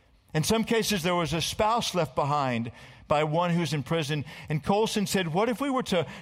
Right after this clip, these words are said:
to rally some people and do it specifically at Christmas time? We were to buy Christmas gifts for them and, and take it to them one by one and deliver these gifts and say, 'But the greatest gift of all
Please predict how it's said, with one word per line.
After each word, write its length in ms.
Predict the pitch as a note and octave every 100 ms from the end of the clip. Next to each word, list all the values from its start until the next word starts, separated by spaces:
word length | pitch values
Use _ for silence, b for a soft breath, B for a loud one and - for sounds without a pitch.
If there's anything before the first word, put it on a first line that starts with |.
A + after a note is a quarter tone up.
| -
to 140 | F3
rally 360 | C#3 F3+ G3+ A3
some 220 | - F#3+
people 420 | - F3 D3+ C#3 B B
and 120 | D#3 C3+
do 160 | E3+
it 120 | F3+
specifically 580 | - - - F#3+ F3+ F#3
at 80 | E3
Christmas 320 | E3+ D#3 F3
time? 400 | - C#3+ C#3 B2+ - B B B B B B
We 100 | D3+
were 120 | F3
to 80 | E3+
buy 320 | D#3 F#3+ F#3+ F3+
Christmas 560 | - G3 - G3+ -
gifts 340 | D#3 D3 - -
for 200 | - C#3+
them 280 | D3+ D3
and, 220 | C3+ C3 -
and 200 | C#3 C#3 -
take 300 | - F3+ F#3
it 100 | -
to 80 | E3
them 320 | D3+ D3+ D3 B B B B B B - - -
one 500 | C#3 D#3 F3+ F#3 F#3
by 240 | E3 D3+
one 540 | C#3+ C#3+ C3+ B2+ B2+ - B B B B
and 100 | C3+
deliver 300 | C3+ D#3 F3+
these 220 | F#3+ D#3
gifts 460 | D#3 C#3+ A2+ - -
and 180 | C#3
say, 180 | - C#3+
'But 280 | B2+ C#3+ C3
the 100 | C3
greatest 460 | B2+ D3+ D3+ - -
gift 180 | D3
of 140 | - C3+
all 360 | C3+ A#2+ A#2+